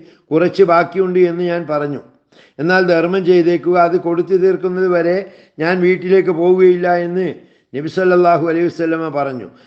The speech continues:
പകൽ മുഴുവനും കഴിഞ്ഞ് ഇശാ നിസ്കാരത്തിന് ശേഷം നബി സല്ലല്ലാഹു അലൈഹി വസല്ലമ എന്നെ വിളിച്ച്, "ആ ബാക്കി വന്ന മുതലുകളെല്ലാം കൊടുത്തു തീർത്തോ?" എന്ന് അന്വേഷിച്ചു.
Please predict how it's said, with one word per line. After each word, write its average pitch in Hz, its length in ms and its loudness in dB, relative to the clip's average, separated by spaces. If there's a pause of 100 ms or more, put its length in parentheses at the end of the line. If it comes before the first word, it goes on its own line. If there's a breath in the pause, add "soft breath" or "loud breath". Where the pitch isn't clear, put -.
(140 soft breath)
പകൽ 160 280 2
മുഴുവനും 185 460 2
കഴിഞ്ഞ് 185 280 0
ഇശാ 180 300 -4
നിസ്കാരത്തിന് 180 640 -2
ശേഷം 170 400 -6 (400 loud breath)
നബി 151 120 -4
സല്ലല്ലാഹു 185 580 2
അലൈഹി 185 160 2
വസല്ലമ 180 400 -2
എന്നെ 170 260 -2
വിളിച്ച്, 175 400 0 (400 loud breath)
"ആ 147 100 0 (240)
ബാക്കി 170 320 0
വന്ന 185 200 0
മുതലുകളെല്ലാം 180 800 2
കൊടുത്തു 165 340 -4
തീർത്തോ?" 175 440 -2
എന്ന് 160 140 -6
അന്വേഷിച്ചു. 143 460 -6